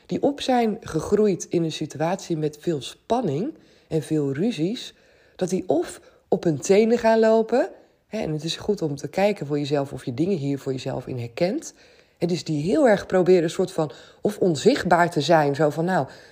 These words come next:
als mensen me maar niet zien, hè, als mijn moeder of mijn vader me maar niet ziet, of mijn zus of mijn stiefvader, en als ik maar zo onopvallend mogelijk die dag doorkom, dan, ehm,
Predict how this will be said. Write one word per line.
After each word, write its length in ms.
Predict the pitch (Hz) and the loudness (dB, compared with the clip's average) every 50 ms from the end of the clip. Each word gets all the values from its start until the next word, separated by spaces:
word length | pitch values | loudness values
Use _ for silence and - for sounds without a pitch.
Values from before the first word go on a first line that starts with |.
| - _ | -16 _
als 140 | - 151 139 | -6 -4 2
mensen 420 | 151 180 220 247 220 - - 202 190 | 4 6 6 6 6 4 0 0 2
me 100 | 185 180 | 2 2
maar 160 | 175 165 160 | 2 2 2
niet 280 | 165 180 240 220 - | 2 2 0 0 -2
zien, 340 | - - - - 254 269 285 | -6 -6 -2 0 0 0 0
hè, 60 | 247 | -2
als 120 | 262 262 240 | -4 -4 -2
mijn 160 | 180 180 175 | -2 -2 0
moeder 180 | 196 214 190 - | 2 2 0 0
of 100 | 151 143 | -2 -4
mijn 140 | 147 147 | -4 -2
vader 360 | 131 - 202 220 226 214 190 175 | 2 4 4 4 4 2 2 0
me 80 | 165 | 0
maar 180 | 160 160 139 147 | -2 -2 -2 -2
niet 240 | 170 175 170 170 - | 0 0 0 -2 -4
ziet, 380 | - - 208 196 156 - - - - - - - _ | -4 -2 0 0 -2 -2 -8 -18 -20 -20 -20 -16 _
of 120 | - 160 139 | -6 -4 -4
mijn 180 | 135 131 139 | -2 -4 -4
zus 300 | 117 135 180 208 214 - | 0 4 4 4 4 2
of 60 | 131 | -4
mijn 120 | 131 143 143 | -6 -6 -8
stiefvader, 760 | - - - 240 233 - - - 165 143 135 123 131 123 127 - - - - _ _ _ _ _ | -6 -2 -2 -2 -2 -2 -2 -2 -2 0 -2 -4 -6 -8 -8 -12 -18 -20 -20 _ _ _ _ _
en 80 | - 151 | -2 -2
als 100 | 165 165 | -2 -2
ik 60 | 165 | -2
maar 120 | 170 156 | -4 -2
zo 140 | 151 156 156 - | 0 0 0 2
onopvallend 600 | 175 165 151 143 - - 240 247 247 233 - - | 2 2 0 0 0 2 2 4 4 2 2 2
mogelijk 760 | 170 165 165 160 160 - 160 147 143 - - - - - - _ | 2 2 2 2 2 0 -2 -4 -4 -6 -10 -12 -14 -20 -14 _
die 160 | - 170 147 | -4 -2 0
dag 280 | - 180 247 294 - - | 2 2 2 2 0 0
doorkom, 600 | - 214 220 214 214 - 220 214 233 269 285 - - - - _ _ _ _ _ - | 2 2 2 2 2 2 4 4 4 2 0 -6 -10 -20 -20 _ _ _ _ _ -8
dan, 320 | 165 170 170 170 180 - | -4 -2 -2 -2 -2 -4
ehm, 320 | - 160 156 151 151 151 | -4 -4 -4 -4 -6 -6